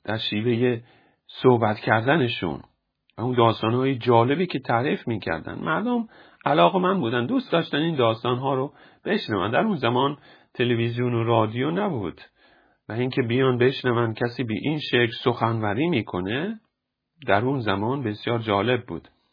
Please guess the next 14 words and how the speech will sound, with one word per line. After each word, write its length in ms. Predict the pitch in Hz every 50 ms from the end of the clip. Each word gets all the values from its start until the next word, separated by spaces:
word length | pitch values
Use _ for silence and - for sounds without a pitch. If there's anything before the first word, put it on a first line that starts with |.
| _ _ _ _ _ _ _ _ _ _ _ _ _ _ _ _ _ _ _ _ _ _ _ _ - _ _ _ -
و 80 | 87 87
مردم 440 | 90 92 92 90 107 113 110 107 - _ _ _ _ _ _ _ -
به 60 | 113
سخنان 560 | - - 131 107 - - 107 123 123 135 131
اینها 300 | 113 110 104 113 110 123
گوش 260 | 120 147 165 - -
می‌دادن 360 | 117 101 80 - - - - - _ _ _ _ _ _ _ _ _ _ _ _ _ _ _ _
و 160 | 87 95 92 82
به 240 | 87 87 87 78
شگفتی 580 | - - - 107 110 95 104 101 - - 135 135
در 180 | 131 120 110 101
می‌اومدن 500 | 98 85 80 80 78 76 78 78 78 -
از 180 | - - -
شیوهٔ 580 | - - 110 110 110 139 165 196 202 131 95